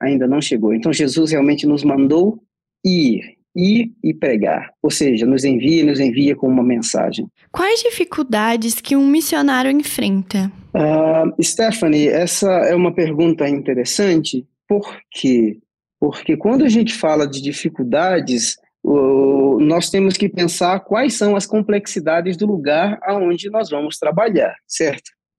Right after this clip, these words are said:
Speaker 1: Então, eu não vou comparar a dificuldade, por exemplo, de você pregar o evangelho aqui lá no sertão, como nós vamos,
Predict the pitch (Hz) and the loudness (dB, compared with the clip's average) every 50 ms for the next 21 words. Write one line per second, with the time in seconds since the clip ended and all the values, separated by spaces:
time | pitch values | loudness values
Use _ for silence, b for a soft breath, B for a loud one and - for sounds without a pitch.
0 | _ _ - 135 139 139 156 147 147 143 139 127 151 160 170 165 151 190 226 254 | _ _ -6 -6 -4 -2 0 0 2 2 2 2 4 4 4 4 4 2 2 4
1 | 220 175 147 127 120 - - _ _ _ _ _ _ _ - 202 214 220 214 175 | 4 4 4 2 2 0 -4 _ _ _ _ _ _ _ -2 0 0 0 0 0
2 | 143 135 131 127 123 120 - - - - 139 135 120 120 170 247 240 - 233 - | 0 0 0 0 0 -2 -4 -6 -6 -8 -8 -8 -6 -2 -2 -2 -2 -2 -6 -6
3 | - 135 131 120 143 160 170 160 139 131 - - 131 127 123 117 139 139 139 127 | -6 -6 -2 0 0 2 2 0 -2 -4 -4 -2 -2 -2 -2 -2 -2 -2 -2 -2
4 | 117 139 131 131 135 131 143 139 - 160 160 165 151 135 131 147 147 147 147 135 | -4 -4 -4 -4 -2 -2 -2 -2 -2 -4 -2 -2 -2 0 0 2 2 2 2 0
5 | 151 143 131 135 135 139 135 135 139 131 - - - 147 139 135 120 113 131 135 | 0 -2 0 0 0 2 2 2 0 -2 -4 -2 -2 0 0 0 0 0 0 0
6 | 143 143 139 - 156 135 - - - 151 156 196 226 - 180 151 135 131 131 127 | 0 0 -2 -2 -4 -4 -4 -4 -4 0 0 0 0 0 -2 -2 -2 -2 -2 -2
7 | 120 - 120 120 123 151 185 240 - - - - | -4 -4 -6 -4 -2 0 0 0 -2 -4 -6 -8